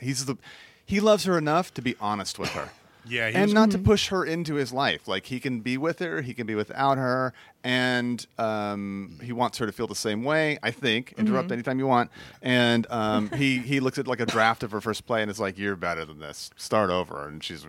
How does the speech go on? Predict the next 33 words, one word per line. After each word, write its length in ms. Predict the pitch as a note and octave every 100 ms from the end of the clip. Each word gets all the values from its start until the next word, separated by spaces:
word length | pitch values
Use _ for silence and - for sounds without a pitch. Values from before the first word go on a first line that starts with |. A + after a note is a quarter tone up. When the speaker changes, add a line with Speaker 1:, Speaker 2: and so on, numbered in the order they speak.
| F2
Speaker 1:
"Ah," 460 | G2 G2+ G2+ F2+ E2+
but, 160 | G#2+ -
you 80 | C#3
know, 200 | A#2+ B2+
it 120 | A#2
makes 360 | A2 A2+ A#2 -
her 100 | A2
better. 360 | G#2+ D2 - _
Speaker 2:
Yeah, 180 | C3+ B2
there's 180 | E3 F3
actually 260 | F3 D3
s-, 100 | A2+
there, 240 | C#3 C3 C#3+
there 160 | B2
are 40 | A#2
stories 340 | - D#3 C#3
that, 200 | A#2+ A2+
uh, 80 | A2+
Lillian, 400 | A2 A#2+ A2+ G#2 -
uh, 140 | G#2 F#2
told 280 | A#2 G#2
about, 200 | G2 F#2
like, 200 | F#2+ G2 A#2+
him, 100 | A2+
like, 160 | G2
throwing 520 | - - A#2 A2 G#2
a 80 | F#2
play 240 | - G2+ F2+
at 80 | F2
her, 80 |
going, 300 | E2+ F2 E2+
"That 180 | G2+ G#2+
sucked. 380 | - - -